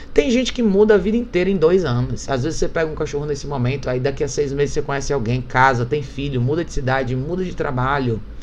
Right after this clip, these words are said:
Todo aquele interesse, toda aquela paixão que você tinha pelo cachorro, ou aquela inclinação pra ter uma vida com cachorro pode não existir daqui a dois anos.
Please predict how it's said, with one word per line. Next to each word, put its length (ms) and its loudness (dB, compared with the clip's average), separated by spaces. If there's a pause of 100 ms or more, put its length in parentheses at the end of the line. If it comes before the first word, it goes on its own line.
(340)
Todo 160 8
aquele 240 4
interesse, 440 4
toda 200 -2
aquela 200 -2
paixão 300 -4
que 80 -12
você 80 -6
tinha 160 -6
pelo 160 -4
cachorro, 580 -2 (540)
ou 60 8
aquela 420 4
inclinação 840 -4
pra 140 -2
ter 80 -4
uma 100 -2
vida 200 -2
com 100 -8
cachorro 320 -4
pode 220 4
não 100 0
existir 340 0
daqui 220 4
a 60 2
dois 240 0
anos. 280 -10